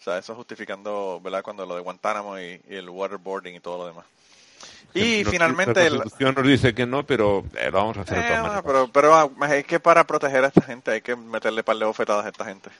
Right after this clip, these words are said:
Speaker 1: tú sabes. Y la última, y, y la que más nos compete, ¿verdad? Es sobre el Dios y la religión. Esto fue en una universidad, en donde él estuvo, eh, haciendo también, eh,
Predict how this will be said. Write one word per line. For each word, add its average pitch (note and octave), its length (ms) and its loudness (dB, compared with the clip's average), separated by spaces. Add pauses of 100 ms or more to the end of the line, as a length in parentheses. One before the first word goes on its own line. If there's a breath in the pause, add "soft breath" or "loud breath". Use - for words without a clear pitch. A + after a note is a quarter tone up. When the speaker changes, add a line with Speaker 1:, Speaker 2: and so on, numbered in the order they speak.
(280)
Speaker 1:
tú - 80 -20
sabes. - 260 -10 (1300 loud breath)
Y D#3 120 6
la D3+ 100 12
última, F3 580 6
y, B2+ 80 -6
y B2 380 -2
la A#2+ 100 2
que A#2 140 -2
más A2 160 -2
nos C3+ 100 -4
compete, C3+ 380 2
¿verdad? G2+ 260 2
Es A#2+ 120 -2
sobre A2+ 180 -4
el G2+ 160 -6 (160)
Dios B2 240 0
y C#3+ 40 -2
la B2+ 120 0
religión. G#2 400 -6 (800 soft breath)
Esto C3 240 -2
fue F3+ 200 2
en - 80 -4
una C3 140 -4
universidad, D3+ 600 0 (760)
en G#2+ 100 -16
donde G2+ 300 -4
él G2+ 80 -2
estuvo, A2+ 680 -4
eh, F#2 200 -4
haciendo G2 880 -8
también, G2 560 -8
eh, D2 420 -10